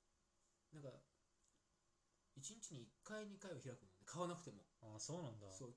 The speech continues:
Speaker 2: へー。
Speaker 1: 今日何のセールやってんのかなとか。
Speaker 2: はいはいはい。
Speaker 1: なんかピーナッツ五十パーオフとか。え、めちゃめちゃいいじゃんとかさ。
Speaker 2: <laughs> うん。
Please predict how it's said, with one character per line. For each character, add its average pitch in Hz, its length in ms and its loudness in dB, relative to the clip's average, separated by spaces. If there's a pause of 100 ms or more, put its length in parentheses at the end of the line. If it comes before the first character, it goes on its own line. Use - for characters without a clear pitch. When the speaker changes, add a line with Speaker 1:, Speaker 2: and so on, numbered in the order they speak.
(140)
Speaker 2:
へ 107 80 2
ー。 104 80 2
Speaker 1:
今 - 80 4
日 185 60 2
何 233 180 -4
の 139 60 0
セ 151 100 0
ー 131 40 2
ル 113 60 -2
や 107 60 -4
っ - 20 -18
て 113 100 -8
ん - 20 -6
の 101 80 -12
か - 60 -16
な 95 40 -16
と - 100 -18
か。 - 140 -14 (160)
Speaker 2:
は 120 120 4
い - 40 0
は 107 160 -6
い 104 160 -8
は 107 80 -2
い。 101 80 -6 (880)
Speaker 1:
な 143 60 2
ん - 20 2
か 131 80 -2
ピ 247 160 -2
ー 262 60 2
ナ 208 60 4
ッ - 120 0
ツ - 160 -10 (160)
五 123 60 0
十 - 180 6
パ - 80 -4
ー 101 60 2
オ - 20 -6
フ - 80 -10
と - 80 -4
か。 - 80 -8 (160)
え、 135 80 -4
め 151 80 6 (160)
ち - 140 8
ゃ - 20 6
め - 80 4
ち - 80 0
ゃ 220 60 2
い - 20 2
い 208 60 0
じ - 80 0
ゃ - 20 0
ん 117 60 -4
と 104 80 -6
か 101 120 -12
さ。 104 140 -6
Speaker 2:
<laughs> - 0 -
う 113 80 -2
ん。 104 320 -2